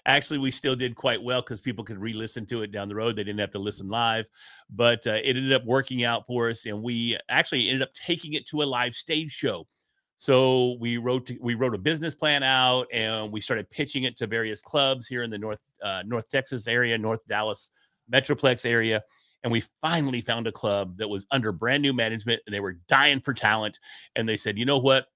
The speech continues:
We'll give you a shot." So we ended up taking the show to a live stage show. And up until, it was about three months ago when that club shut down. And this was, we took this, uh, to the live stage show. It might've been early fifteen. So,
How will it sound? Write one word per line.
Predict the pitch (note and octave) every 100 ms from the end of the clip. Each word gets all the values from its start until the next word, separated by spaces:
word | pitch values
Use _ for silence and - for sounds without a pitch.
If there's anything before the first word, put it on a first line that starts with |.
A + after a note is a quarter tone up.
| -
We'll | A#2+ B2
give | G#2+ A2+
you | G#2+ G2+
a |
shot." | - G#2+ D#2 C2
So | - B2 A2 A2 G#2+ G#2+
we | A#2 C3
ended | B2+
up | A2+
taking | - C#3 C3 B2+
the | A#2
show | - A2+ A2
to | - G#2+
a |
live | G2+ F#2+ -
stage | D3 D3 B2+
show. | D3 C3 B2 - - - - _ -
And | B2 A#2+ A#2 D#3+
up | D#3
until, | E3 - F3+ D#3+ D#3 D3 C#3 C3+ - - -
it | C3+
was | C#3 C#3+
about | E3 D#3
three | - D3 C3+
months | C3 B2+
ago | A2+ G#2+
when | G#2 A2
that | G#2 -
club | B2+ A#2 -
shut | A#2+ G#2+ G#2
down. | G2+ F#2 F#2
And | G#2
this | D#3 -
was, | D#3+ A2+
we | C#3
took | E3 D3+
this, | C#3 B2+ - _ _ _ _
uh, | B2 A2+ G2 -
to | G#3
the | B3+
live | C#3 G2+
stage | - B2 A2
show. | - A2+ G#2+
It | A2 A#2+
might've | F#3+ A3
been | F3 -
early | C#3+ C3
fifteen. | B2 B2+ - B2 G#2+ D#2 - _ _ _ -
So, | C#3 C3+ C3 B2+